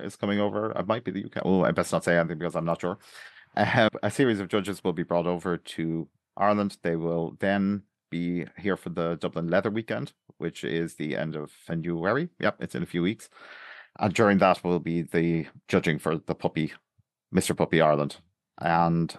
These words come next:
so you're judged on a few things. And you have to do, sit an interview first.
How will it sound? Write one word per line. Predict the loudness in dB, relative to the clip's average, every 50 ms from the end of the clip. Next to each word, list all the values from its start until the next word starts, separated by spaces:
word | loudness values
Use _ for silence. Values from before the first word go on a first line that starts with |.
| _ _ _ _ _ _ _ _ _ _ -16
so | -14 -12 -6 0 4 4 6 6
you're | 6 6 4 4 4
judged | 2 0 0 0 0 -2 -4 -4 -2
on | -2 0 0 0
a | 0 -2 -2 -4 -6
few | -8 -2 0 2 2
things. | 2 2 0 0 -2 -4 -10 -20 _ _ -20 -20 -20 -20 -20 _ _ _ _ _ _ _ _ _ _ _ _ _ _ _ _ -2
And | 0 2 4 4 4 4 2 0 -2 -4 _ _ _ _ _ _ _ -20 -20 -20 _ -6 -2
you | 2 4 4
have | 4 4
to | 2 0
do, | 2 2 0
sit | 0 -2 -4 -4 0
an | 0
interview | 0 0 -2 -4 -6 -6 -6 -4
first. | -2 -4 -4 -4 -6 -10